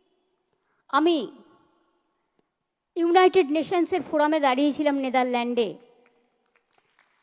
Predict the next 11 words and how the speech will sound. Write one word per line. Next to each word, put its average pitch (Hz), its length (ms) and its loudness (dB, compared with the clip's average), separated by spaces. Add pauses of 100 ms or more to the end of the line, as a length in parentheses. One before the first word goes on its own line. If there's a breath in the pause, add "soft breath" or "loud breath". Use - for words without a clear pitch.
(600)
এবং 349 360 8
যখন 311 400 4
ডিক্লেয়ার 370 460 4
হলো, 349 360 4 (1900)
প্রায় 359 280 4 (120)
ছশো 311 380 2
something 349 520 0
প্রজেক্ট 330 420 0
সারা 311 220 0
পৃথিবীর 302 440 -2
এসছিল, 220 400 -6